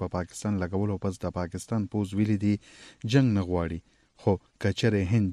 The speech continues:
جنگ پیل کړو، نو بیا به نه یوازې پاکستان د دې سخت ځواب ورکوي، بلکې دا جنگ به بیا اوږدې مودې پورې روان هم ساتي. راولپنډۍ ښار کې د پوز هډ کوارټر کې میډیا سره خبرو په وخت د پوز ویان ادارې آی ایس پی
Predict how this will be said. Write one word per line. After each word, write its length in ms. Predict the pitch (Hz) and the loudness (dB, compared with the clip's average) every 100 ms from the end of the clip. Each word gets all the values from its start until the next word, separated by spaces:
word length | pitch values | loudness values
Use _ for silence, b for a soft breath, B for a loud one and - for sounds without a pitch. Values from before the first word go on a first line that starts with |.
| 110 | 2
جنگ 180 | 107 - | 0 2
پیل 140 | 123 127 | 2 2
کړو، 160 | 123 120 117 B B 117 | 2 2 0 B B 2
نو 60 | 110 | 4
بیا 120 | 135 139 123 | 4 2 0
به 140 | 123 b - 120 | -2 b 0 2
نه 60 | 127 | 2
یوازې 460 | 104 117 110 92 | 2 0 0 -2
پاکستان 480 | 90 92 95 117 107 92 | -4 -4 -6 -2 -2 -2
د 60 | 92 | -2
دې 160 | 95 | -4
سخت 260 | - 110 - | -4 -8 -6
ځواب 340 | 90 92 104 95 | -4 -2 -2 -2
ورکوي، 420 | 87 - 92 127 104 101 | -6 -4 -2 0 0 0
بلکې 260 | 98 95 92 | -4 -4 -4
دا 80 | 92 120 | -4 -2
جنگ 180 | 131 110 | -2 -2
به 120 | 95 | -2
بیا 100 | 107 | -2
اوږدې 320 | 101 98 113 104 | -4 -4 0 0
مودې 220 | 95 98 - | 0 -4 -4
پورې 200 | 95 104 - 92 | -6 -6 -6 -4
روان 280 | 92 98 82 | -2 -2 -2
هم 100 | 90 | -6
ساتي. 320 | - 80 85 87 _ B B B B 110 | -6 -8 -8 -10 _ B B B B -4
راولپنډۍ 500 | 107 95 90 92 98 95 | 0 0 -2 -2 -2 -2
ښار 180 | 95 - | -6 -4
کې 100 | 101 95 | -6 -2
د 200 | 92 95 107 | -2 -2 -4
پوز 200 | 98 98 | -4 -6
هډ 80 | 90 98 | -6 -6
کوارټر 240 | 92 107 - | -4 -6 -4
کې 180 | 104 98 | -2 -2
میډیا 240 | 95 110 - | -2 -4 -4
سره 260 | 104 104 - | -6 -4 -6
خبرو 260 | 98 131 117 | -2 -2 -2
په 100 | 107 113 | 0 -2
وخت 200 | - _ B B B B 131 | -4 _ B B B B 2
د 140 | 127 127 | 2 2
پوز 260 | 156 104 104 101 | 0 0 -2 0
ویان 260 | 113 120 107 | 2 0 0
ادارې 300 | 101 95 104 92 95 | -2 -2 -2 -2 -4
آی 180 | 98 95 | -4 -6
ایس 120 | - | -6
پی 100 | 101 | -2